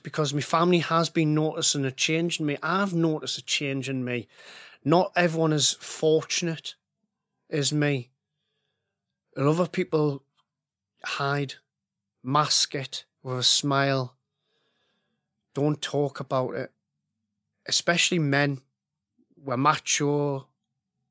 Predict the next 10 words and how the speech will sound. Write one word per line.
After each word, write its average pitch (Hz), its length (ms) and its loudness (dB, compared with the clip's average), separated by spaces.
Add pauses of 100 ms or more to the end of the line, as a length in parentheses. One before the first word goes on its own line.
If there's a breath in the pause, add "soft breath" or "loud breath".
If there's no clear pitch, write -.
(160)
This 143 220 2
doesn't 131 280 -4
happen 127 400 -4
to 123 180 -6
us, 127 240 -4
blah, 131 340 -4
de 123 120 -8
blah. 127 440 -6 (800)
It - 120 -20
does. 156 320 2